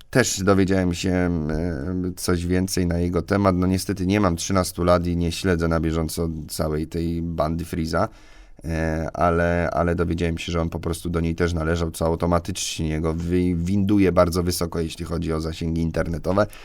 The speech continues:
I to starcie, e, będzie przed-, przedostatnie na, mm, na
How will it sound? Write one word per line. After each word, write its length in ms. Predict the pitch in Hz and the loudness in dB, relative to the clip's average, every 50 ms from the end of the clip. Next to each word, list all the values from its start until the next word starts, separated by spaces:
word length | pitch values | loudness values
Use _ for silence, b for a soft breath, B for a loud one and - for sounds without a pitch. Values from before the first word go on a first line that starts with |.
| B B B B B B - - | B B B B B B -10 -6
I 100 | - 120 | -6 -4
to 160 | - - 104 | 0 0 -2
starcie, 520 | 90 - - 90 87 85 - - 82 82 - b b b b b b - | 0 2 2 2 2 2 0 -2 -2 -4 -4 b b b b b b -12
e, 240 | - 78 80 78 78 | -10 -8 -6 -4 -2
będzie 600 | 82 82 87 87 87 82 82 82 80 82 82 78 - - - | -2 0 0 0 0 0 -2 -2 0 0 0 -2 -4 -10 -18
przed-, 400 | - - - - - 95 104 - | -14 -12 -6 -2 -2 -2 -2 -4
przedostatnie 800 | - - - - - 90 90 85 - - 82 78 - - 85 82 | -8 -10 -6 -4 -2 -2 -2 -2 -4 -4 -6 -6 -6 -6 -6 -6
na, 280 | 82 82 80 78 78 76 76 - - | -4 -6 -6 -6 -8 -10 -12 -14 -12
mm, 640 | 82 82 80 78 73 71 69 67 64 62 60 - 80 | -12 -10 -10 -10 -10 -10 -10 -10 -10 -8 -6 -4 -2
na 260 | 82 85 85 85 | -2 -2 -2 -4